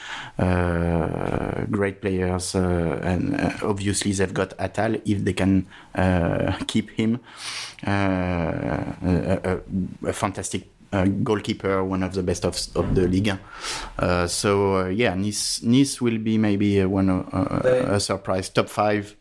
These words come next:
Speaker 1: uh, I, I guess. But
Speaker 2: they had one of the youngest sides in all of Europe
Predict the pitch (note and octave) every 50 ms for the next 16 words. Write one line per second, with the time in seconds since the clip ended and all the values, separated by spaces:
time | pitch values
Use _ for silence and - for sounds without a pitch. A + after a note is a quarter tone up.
0 | _ _ - - - - - F#2 F#2 F#2 G2 - - - - - - - F#2+ F#2
1 | - - - F#2+ G2 F#2 F#2+ F#2+ F#2+ G2 - - - - - - - - - -
2 | B2 B2+ C3 D#3 D#3+ D3 C#3 D3+ D3 D3 C3 A#2+ B2+ B2+ C#3 D3 D#3+ D#3+ D#3 D3
3 | - - - D3 C3 A2+ G#2 G2+ G2+ G2+ A2 A2 A2+ A#2 A#2+ A#2 A2+ G#2 A2+ A#2+
4 | G#2+ F2+ E2 D#2 -